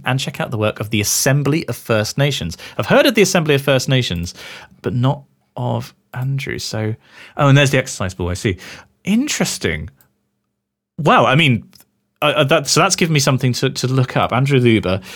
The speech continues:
um, and also perhaps trying something out with the exercise ball with the babe, the babe with the power. Elspeth, thank you so much for writing in, and congratulations. I hope that parenthood is treating you well. In return, as previously discussed, I can recommend Hey Duggee.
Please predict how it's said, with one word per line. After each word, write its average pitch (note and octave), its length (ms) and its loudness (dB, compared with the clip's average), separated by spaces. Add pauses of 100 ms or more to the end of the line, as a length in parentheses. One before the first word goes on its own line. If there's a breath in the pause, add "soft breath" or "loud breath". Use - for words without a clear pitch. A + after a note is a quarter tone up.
(140 loud breath)
um, A2+ 320 2
and A#2 160 0
also C3 260 0
perhaps - 320 -4
trying C3+ 260 0
something C#3 260 -4
out D3 80 -4
with D3+ 80 -6
the E3 80 2
exercise D#2+ 500 -4
ball E2+ 320 -8
with A2 420 -4
the A2+ 220 0
babe, G#2+ 420 0 (140)
the A#2 80 -8
babe B2 280 2
with B2 100 -2
the - 60 -14
power. G2 440 -2 (400 loud breath)
Elspeth, G3 340 2
thank G3 160 0
you C3 60 0
so G#3+ 120 2
much C#3+ 120 0
for - 100 -2
writing A#2+ 320 2
in, G2+ 280 -2 (100)
and A#2+ 160 0
congratulations. A#2+ 840 0
I G#2+ 80 2
hope B2 180 0
that G#2 80 -10
parenthood A2+ 340 -2
is G#2+ 140 -6
treating G#2+ 320 -4
you G#2 200 0
well. G2+ 360 0 (100)
In C3+ 160 2
return, C#3 580 2 (140)
as C3 180 0 (120)
previously C3+ 400 0
discussed, E3+ 420 0
I G2 80 -6
can F#2+ 160 -6
recommend E3 460 -2
Hey D3 240 0
Duggee. F2+ 400 -2